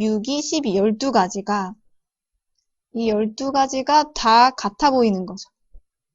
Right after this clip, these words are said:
그래서 같은 거의 개수만큼 나눠주면 되는 거죠. 그래서 이 열두 가지씩이 다 어, 같은 것이 있을 땐 한 가지로 바뀌는 거예요. 자, 지금 요 부분이 이해가 갔을까요? 자, 팁은 그거예요.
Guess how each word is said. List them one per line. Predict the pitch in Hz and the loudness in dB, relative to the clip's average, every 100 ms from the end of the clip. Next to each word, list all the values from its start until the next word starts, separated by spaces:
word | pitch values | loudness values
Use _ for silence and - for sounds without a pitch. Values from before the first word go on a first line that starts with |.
| _ _ _ _ - | _ _ _ _ -8
그래서 | 262 262 277 262 269 254 | -2 0 4 6 6 4
같은 | 240 220 - 349 | -2 -4 -4 -2
거의 | 320 320 311 | 2 2 2
개수만큼 | 285 214 269 269 269 254 | -2 -6 -4 -4 -4 -4
나눠주면 | 175 208 262 254 254 | -2 -2 -2 -2 -4
되는 | 233 202 202 | -4 -6 -6
거죠. | 190 196 _ _ _ _ _ _ _ _ | -8 -16 _ _ _ _ _ _ _ _
그래서 | _ 233 | _ -6
이 | 233 | -2
열두 | 226 214 220 294 | 0 0 -2 0
가지씩이 | 294 294 285 - 269 269 302 320 320 | 2 2 0 -2 -2 -4 -2 -4 -4
다 | 254 226 262 320 359 _ _ _ _ | 0 4 6 4 0 _ _ _ _
어, | 240 | -14
같은 | 233 226 277 | -8 -6 -2
것이 | 262 254 226 | -2 -2 -4
있을 | 214 | -6
땐 | 240 262 | -8 -8
한 | 302 339 | -6 -4
가지로 | 339 320 262 | -4 -4 -6
바뀌는 | 226 202 233 226 | -8 -8 -6 -4
거예요. | 208 196 185 190 233 233 _ _ _ _ _ _ _ _ _ _ | -4 -8 -12 -14 -18 -20 _ _ _ _ _ _ _ _ _ _
자, | 220 | -10
지금 | 220 226 214 | -4 -2 0
요 | 226 240 240 240 233 220 | 0 0 2 2 2 0
부분이 | 226 233 226 | -2 -2 0
이해가 | 202 226 214 208 220 | 0 0 0 0 -2
갔을까요? | 208 196 214 208 214 | -8 -10 -6 -4 -4
자, | 240 196 220 _ _ - | -4 -6 -8 _ _ -8
팁은 | - 359 370 320 | -4 -2 -2 -2
그거예요. | 226 208 196 190 190 | -2 -2 -4 -6 -10